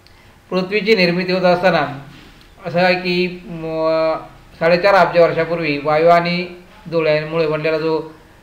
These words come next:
एक प्रचंड गतिमान ढग होता, या ढगामध्ये अवकाशात फिरत असताना त्याला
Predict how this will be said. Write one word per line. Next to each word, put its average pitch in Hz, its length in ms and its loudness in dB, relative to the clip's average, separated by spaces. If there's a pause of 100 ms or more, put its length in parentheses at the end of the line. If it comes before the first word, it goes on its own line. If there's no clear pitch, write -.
(200)
एक 156 120 -10
प्रचंड 190 360 -2
गतिमान 170 440 2
ढग 165 160 6
होता, 160 240 4
या 147 180 2
ढगामध्ये 156 600 2
अवकाशात 151 440 0 (100)
फिरत 165 160 -4
असताना 165 460 2 (1500)
त्याला 190 520 4